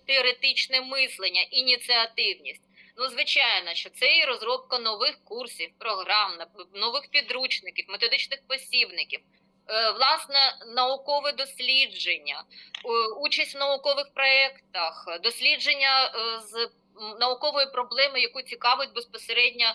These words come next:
е, в-, викладача, я не говорю про науково-дослідну роботу кафедри. Розробка і впровадження інноваційних підходів, освітніх технологій тощо, організація та проведення творчих заходів для студентів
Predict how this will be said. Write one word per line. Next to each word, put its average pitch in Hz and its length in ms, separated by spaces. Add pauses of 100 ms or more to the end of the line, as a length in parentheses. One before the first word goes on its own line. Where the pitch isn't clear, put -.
(380)
е, 202 180
в-, 214 260
викладача, 247 580
я 202 180
не 214 100
говорю 240 400
про 214 280
науково-дослідну 214 800
роботу 196 340
кафедри. 165 560 (340)
Розробка 294 500
і 285 80
впровадження 262 580
інноваційних 262 840
підходів, 233 600
освітніх 254 520
технологій 247 600
тощо, - 420
організація 233 580
та 247 80
проведення 247 480
творчих 240 640
заходів 190 520
для 175 140
студентів 170 540